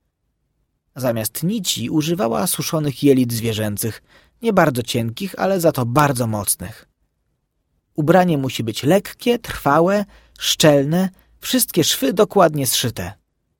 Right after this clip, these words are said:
Gdyby podmuch wiatru przedostał się przez jakąś szczelinę, myśliwy zamarzłby na śmierć, polując całymi dniami daleko od osady.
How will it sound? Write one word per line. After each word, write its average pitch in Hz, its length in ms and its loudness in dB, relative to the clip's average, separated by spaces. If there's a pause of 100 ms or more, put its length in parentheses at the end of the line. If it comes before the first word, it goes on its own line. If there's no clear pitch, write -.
(480)
Gdyby 135 340 4
podmuch 156 420 2
wiatru 160 380 0
przedostał 156 560 0
się 147 140 -4
przez 127 240 -4
jakąś 135 360 -2
szczelinę, 165 720 -2
myśliwy 175 500 -2
zamarzłby 156 680 2
na 135 120 -2
śmierć, 139 440 0
polując 123 480 -2
całymi 131 400 0
dniami 131 500 0
daleko 117 420 0
od 107 100 -2
osady. 104 520 -6